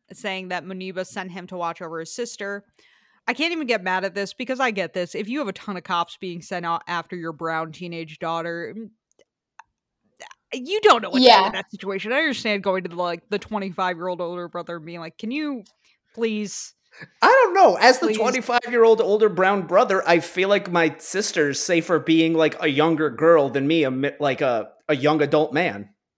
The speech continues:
Speaker 1: I don't know. Um,
Speaker 3: Like, the men I feel like are gonna just be taken as more intimid-, like, more of a threat.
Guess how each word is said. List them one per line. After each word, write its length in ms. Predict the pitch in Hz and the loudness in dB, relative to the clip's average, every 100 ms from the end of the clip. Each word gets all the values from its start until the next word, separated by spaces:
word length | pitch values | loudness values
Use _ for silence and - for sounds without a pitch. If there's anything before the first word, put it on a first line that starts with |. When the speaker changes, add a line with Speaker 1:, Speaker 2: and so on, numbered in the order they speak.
| - | -6
Speaker 1:
I 180 | 294 247 | -4 -4
don't 100 | - | -6
know. 1400 | - 185 _ _ _ _ _ 185 _ _ _ _ _ 233 | -14 -18 _ _ _ _ _ -20 _ _ _ _ _ -2
Um, 480 | 233 220 196 170 160 _ _ _ | 0 0 -2 -8 -20 _ _ _
Speaker 3:
Like, 140 | 165 160 | 0 2
the 80 | 165 | 4
men 180 | 185 190 | 6 6
I 80 | 170 | 4
feel 160 | 180 | 2
like 120 | 170 | 2
are 100 | 160 | 0
gonna 240 | 135 151 147 | 0 0 0
just 200 | 147 151 | -2 -4
be 80 | 131 | -6
taken 280 | 139 143 | -4 -4
as 140 | 131 123 | -6 -6
more 320 | 127 123 120 127 | -4 -4 -6 -8
intimid-, 400 | 117 151 139 - | -8 -8 -10 -10
like, 280 | 117 101 - _ _ - | -10 -10 -16 _ _ -10
more 200 | 131 131 | -4 -4
of 100 | 117 | -2
a 220 | 110 107 - | -6 -8 -20
threat. 560 | - 143 127 123 - | -14 -6 -2 -2 -2